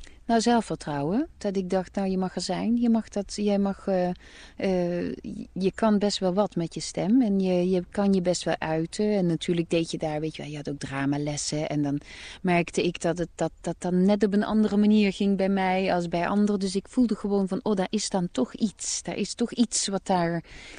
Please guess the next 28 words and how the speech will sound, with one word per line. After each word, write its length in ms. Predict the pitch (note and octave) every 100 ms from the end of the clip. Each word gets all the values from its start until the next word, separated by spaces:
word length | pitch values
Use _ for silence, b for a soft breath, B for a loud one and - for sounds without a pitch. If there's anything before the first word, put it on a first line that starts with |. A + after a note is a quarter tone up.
| B B B B B B B
dat 160 | - G#3
daar 160 | - G#3
wat 160 | G3
daaruit 460 | - G3 - C#4 -
moet." 340 | A#3+ A3 - F#3+
En 100 | F#3
het 100 | F3+
deed 180 | G3
met 140 | G3 F#3
mij 200 | G3+ F#3+
net 260 | G3 A#3
iets 220 | - G3+ -
meer 240 | A3 G3
als 120 | F#3+
met 140 | F#3+ F#3
die 160 | -
anderen. 520 | A#3+ B3+ A#3+ F3+ E3
En, 340 | E3+ F#3 F#3 F#3+
eh, 360 | - F3 E3+
ja, 100 | G3+
ik 160 | - A3
heb 140 | A3+
daar 120 | - G#3
gewoon 160 | G#3
het 200 | G3 -
zelfvertrouwen 880 | - - A3 A3 - - G3 F3+ E3+
gekregen 560 | E3+ - G3 F#3 F#3+ -
om 180 | G3+